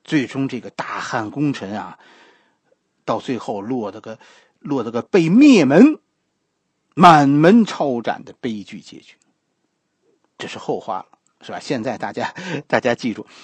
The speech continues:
公孙敖、卫青、卫青的哥哥，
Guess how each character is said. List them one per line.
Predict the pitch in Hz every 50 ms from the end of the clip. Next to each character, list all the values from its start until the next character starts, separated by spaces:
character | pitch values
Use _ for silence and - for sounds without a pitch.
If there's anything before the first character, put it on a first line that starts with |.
| - _ _ _ _ _ _ _ _ _ _ _
公 | - 131 139 127 117 113
孙 | - - 117 107 107 104
敖、 | 92 87 87 85 90
卫 | 98 98 98 101 113 107 95 87 87
青、 | - - - 110 107 107 110 117
卫 | 131 143
青 | 143 - - - 131 123
的 | 117 117
哥 | - - 131 135 127 110
哥， | -